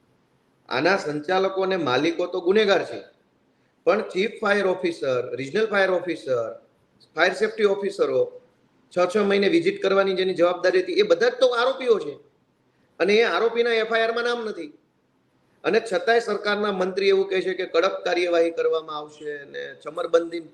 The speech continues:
હવે ચમરબંધીના સૂત્રો બોલાયા વગર એફ આઈ આર માં નામ તો લખો. એફ આઈ આર માં આરોપીમાં નામ નથી ને કે ચમરબંધીને છોડીશ નહીં, તો આ છેતરપિંડીનો ધંધો નથી સરકાર તરફથી?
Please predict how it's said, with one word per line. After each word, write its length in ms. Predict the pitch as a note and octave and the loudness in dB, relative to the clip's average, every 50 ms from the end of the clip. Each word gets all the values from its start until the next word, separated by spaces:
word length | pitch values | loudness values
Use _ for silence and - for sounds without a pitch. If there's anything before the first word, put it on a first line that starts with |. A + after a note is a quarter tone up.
| _ _ _ _ _ _ A2 | _ _ _ _ _ _ -4
હવે 140 | A#2 C#3 D3+ | -2 -2 0
ચમરબંધીના 720 | - D#3+ C#3+ D#3 E3+ E3+ E3 E3 E3+ E3+ E3+ F3 F3 F3 | 0 0 0 0 0 2 2 2 2 2 0 -2 -2 -2
સૂત્રો 340 | E3 E3 D#3+ E3 E3+ F3 E3+ | -4 -4 -6 -4 -2 -2 0
બોલાયા 320 | E3 E3 E3+ E3+ F3 F3 | 2 2 4 4 4 2
વગર 240 | E3+ E3+ E3 F3 D#3+ | 2 2 2 2 2
એફ 200 | D3+ C3+ C#3 D#3 | 0 0 0 0
આઈ 100 | E3 E3+ | 0 0
આર 60 | F3 | 0
માં 120 | F3 E3+ D#3 | -2 -2 -2
નામ 200 | C#3+ C#3+ D3+ D3 | -2 -2 -2 -4
તો 60 | F#3 F3+ | -6 -6
લખો. 440 | F3+ F3 - A#3 A3+ F#3 - - _ _ _ _ _ _ _ _ _ _ _ _ _ _ _ - | -6 -6 -6 -8 -10 -12 -12 -16 _ _ _ _ _ _ _ _ _ _ _ _ _ _ _ 0
એફ 200 | E3 F3+ - G3+ | 0 2 2 0
આઈ 80 | G#3 | 0
આર 80 | G#3+ G#3+ | 0 0
માં 140 | G#3+ G#3+ G#3+ | -2 0 0
આરોપીમાં 380 | A3 A3 G#3+ A3 A3 A3 A3 | 0 -2 -2 -2 -2 0 0
નામ 260 | G#3+ G#3+ G#3+ A3 A3 | 0 0 0 0 -2
નથી 200 | G#3+ G#3 G#3 G#3+ | -4 -2 -2 -2
ને 60 | G3 G3+ | 0 0
કે 80 | G#3+ | -2
ચમરબંધીને 600 | G3 - G3 G3 G#3 G3 F#3+ G3+ G3 G3 G3 G3+ | -2 -2 -2 -2 -2 -2 -2 -4 -4 -4 -4 -6
છોડીશ 320 | G3 G3 F#3 F#3+ F#3+ F3+ - - | -4 -4 0 0 0 -2 -2 -8
નહીં, 140 | - G#2 - _ _ _ _ _ _ _ _ _ _ _ _ _ _ | -16 -16 -16 _ _ _ _ _ _ _ _ _ _ _ _ _ _
તો 80 | D3 | -4
આ 40 | E3 | -4
છેતરપિંડીનો 600 | D#3+ F#3+ F#3 - G#3+ G3+ G3 G#3+ G#3+ G#3+ G#3+ A3 | -2 -2 -2 0 0 0 0 0 0 0 0 0
ધંધો 260 | - F#3+ F#3+ G3 G#3+ G3+ | 0 -2 -2 -2 -2 -2
નથી 200 | G3+ G3+ B3 - | -2 -4 -4 -6
સરકાર 320 | A3 G#3+ G3+ G3+ G3+ G3 | -6 -8 -6 -6 -6 -6
તરફથી? 400 | G3 G3 F#3+ F#3+ - F#3+ F#3+ G3 | -6 -8 -10 -10 -12 -14 -14 -16